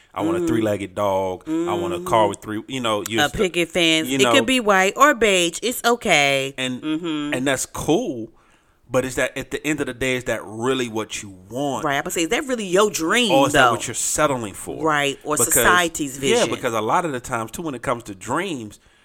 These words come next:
Speaker 1: it's not what we want, it's what we're settling for.
Speaker 2: Right. Come on now. Come on now.
Speaker 1: I'm just saying. So, but,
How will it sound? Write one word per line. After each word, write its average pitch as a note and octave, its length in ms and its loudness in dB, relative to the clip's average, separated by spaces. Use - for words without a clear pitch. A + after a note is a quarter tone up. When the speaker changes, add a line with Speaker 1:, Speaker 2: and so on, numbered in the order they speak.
Speaker 1:
it's C3 180 -4
not C3 320 0
what A#2+ 180 -4
we A2 180 -6
want, A#2+ 420 0
it's A#2 140 -8
what A2 140 -6
we're G2+ 100 -10
settling G#2 560 -2
for. C2 320 -12
Speaker 2:
Right. C3+ 340 -2
Come G3 180 -10
on G#3+ 200 -8
now. F#3+ 400 -8
Come C4+ 240 -8
on A#3 160 -8
now. A3 320 -10
Speaker 1:
I'm D#4 60 -4
just D#4+ 120 -4
saying. - 220 -12
So, A2+ 600 0
but, - 180 -12